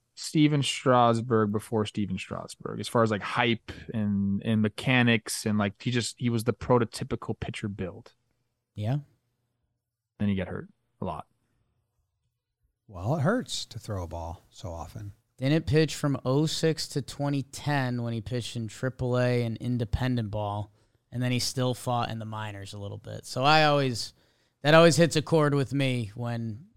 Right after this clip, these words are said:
Speaker 2: when <laughs> you're still trying to fight the fight. And now he's found a second life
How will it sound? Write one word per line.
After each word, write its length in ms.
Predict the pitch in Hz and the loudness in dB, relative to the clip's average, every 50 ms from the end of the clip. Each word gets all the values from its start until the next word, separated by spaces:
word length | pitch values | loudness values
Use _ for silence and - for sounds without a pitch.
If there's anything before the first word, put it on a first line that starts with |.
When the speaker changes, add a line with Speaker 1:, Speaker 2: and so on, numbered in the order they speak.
| _ _ _ | _ _ _
Speaker 2:
when 440 | 113 113 117 117 117 113 110 - - _ _ | -14 -10 -8 -6 -6 -6 -8 -10 -14 _ _
<laughs> 220 | _ _ 110 - - | _ _ -16 -6 -4
you're 140 | 143 127 113 | -2 -2 -2
still 540 | - - - - 135 127 123 123 120 113 - - _ _ _ _ | -2 -4 -4 -2 -2 0 0 0 0 -2 -4 -8 _ _ _ _
trying 260 | - 131 127 123 123 | -4 -2 0 0 -2
to 60 | 120 | -4
fight 260 | - - 127 123 113 - | -4 -2 -4 -4 -4 -4
the 60 | 107 | -8
fight. 280 | - - 120 117 117 104 | -8 -6 -4 -4 -4 -4
And 100 | 117 120 | -4 -2
now 180 | 123 135 135 135 | 0 0 0 0
he's 140 | 135 127 | 0 -2
found 260 | - - 135 135 131 123 | -2 -2 -2 0 -2 -2
a 40 | |
second 460 | - - - 147 151 143 - 139 127 123 | -4 -2 0 0 0 0 0 -4 -2 -2
life 380 | 117 113 113 113 113 - - | -2 -2 -2 -2 -4 -6 -10